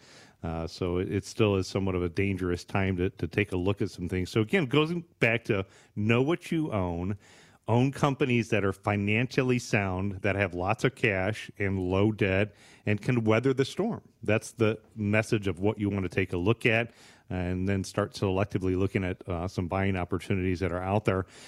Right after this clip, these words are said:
We have had, in historical perspectives, we've had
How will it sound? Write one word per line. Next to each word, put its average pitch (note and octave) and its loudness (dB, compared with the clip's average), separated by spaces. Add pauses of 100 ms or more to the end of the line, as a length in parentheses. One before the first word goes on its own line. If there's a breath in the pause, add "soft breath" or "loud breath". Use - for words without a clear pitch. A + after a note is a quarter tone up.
(140 loud breath)
We E3 2
have F#3+ 0
had, C3+ 0
in A#2+ 0
historical B2+ 2
perspectives, A2+ 0
we've A2+ 0
had A#2 0